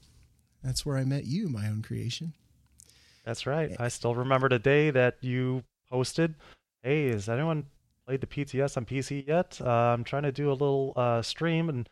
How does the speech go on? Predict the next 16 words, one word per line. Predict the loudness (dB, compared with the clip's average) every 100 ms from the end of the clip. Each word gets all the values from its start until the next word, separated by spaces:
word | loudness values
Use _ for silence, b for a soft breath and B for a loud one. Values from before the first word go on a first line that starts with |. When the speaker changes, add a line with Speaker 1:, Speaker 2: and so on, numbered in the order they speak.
| _ _ _ -10
Speaker 2:
like | -6
to | 0
have | 2
someone | 2 2 2
on | 4 2 2 0
to | 4 6 6 4 0 -2
answer | -4 -4
a | -8
few | -6 -6
questions." | 2 2 2 0 -2 -4
And | -2 -2 -2 -6 b _ _ _ _ _ _ _ _ _
I | 0 0 2
answered | 0 0 0 -2
the |
call, | 2 4 4 2 -2
and | 0 0 -2 -6